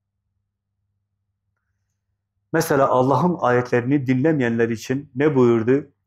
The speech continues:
"Onlar kördürler, sağırdırlar, dilsizdirler. Onlar anlamazlar." dedi. Niye? Yüz çevirmiş.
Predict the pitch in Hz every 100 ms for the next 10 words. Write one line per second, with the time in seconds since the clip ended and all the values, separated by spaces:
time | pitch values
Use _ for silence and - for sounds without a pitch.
0 | - 127 123 135 - 151 147 120 113 117
1 | 131 - - 123 127 147 123 117 135 139
2 | - 135 143 160 131 101 90 85 - _
3 | _ _ _ _ _ _ _ _ _ _
4 | _ _ _ _ _ _ _ _ _ 151
5 | 143 156 156 135 131 135 135 131 135 104
6 | 90 85 85 _ 123 131 143 170 _ _
7 | 170 196 - 104 90 85 - -